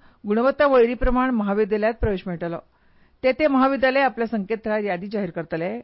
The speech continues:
अशें गांवस हांणी म्हळां. ज्या विद्यार्थ्यांक एका परस चड विद्यालयांत प्रवेश मेळ्ळा, ताणें एक खंयचें महाविद्यालय वेंचले उपरांत ती सुवात वेटिंग लिस्टा वयल्या विद्यार्थ्यांक मेळटली. गरज पडल्यार दुसरी फेरी घेतले,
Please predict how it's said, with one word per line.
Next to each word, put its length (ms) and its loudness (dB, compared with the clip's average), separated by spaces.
अशें 200 -6
गांवस 240 -2
हांणी 140 -6
म्हळां. 220 -6
ज्या 100 0
विद्यार्थ्यांक 480 0
एका 200 -2
परस 300 0
चड 140 0
विद्यालयांत 380 0
प्रवेश 340 -6
मेळ्ळा, 260 -4
ताणें 140 2
एक 200 -2
खंयचें 260 4
महाविद्यालय 580 4
वेंचले 300 0
उपरांत 380 0
ती 80 -2
सुवात 380 2
वेटिंग 320 0
लिस्टा 240 0
वयल्या 180 2
विद्यार्थ्यांक 400 -2
मेळटली. 320 -6
गरज 300 4
पडल्यार 280 2
दुसरी 300 -4
फेरी 240 0
घेतले, 480 -4